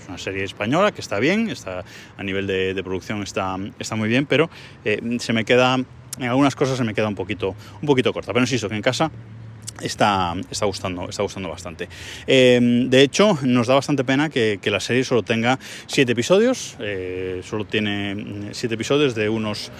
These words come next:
cincuenta minutos cada, cada uno y la podéis ver en, pues, en Amazon, en Amazon Prime Video. Ahí está,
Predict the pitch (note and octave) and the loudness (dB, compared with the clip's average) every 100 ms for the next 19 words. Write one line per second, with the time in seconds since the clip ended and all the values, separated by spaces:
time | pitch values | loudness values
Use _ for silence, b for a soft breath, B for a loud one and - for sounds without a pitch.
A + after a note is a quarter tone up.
0 | B B - C3 C3 B2 B2 A#2+ A#2+ - | B B -4 2 2 4 2 2 0 2
1 | A#2 A#2 A#2 A#2 A#2 - A#2+ B2+ E3 A3+ | 4 6 4 2 -2 0 4 6 6 4
2 | D3+ G2+ G2+ F#2+ F#2 G2 G#2 A2 F2 E2 | 2 -2 -4 -2 -2 -2 -2 -4 -8 -12
3 | - F2+ F2+ F#2 F#2 - F#2 F2 F2 - | -14 -14 -10 -8 -8 -8 -8 -8 -12 -16
4 | - F#2+ F#2+ G#2 F#2+ G2+ A2 C#3+ F3+ - | -14 -12 -10 -8 -4 -2 2 2 2 0
5 | - - - - - - - - G#2+ G2 | -8 -20 -20 -20 -20 -16 -12 -6 -2 -2
6 | - A2+ | 2 2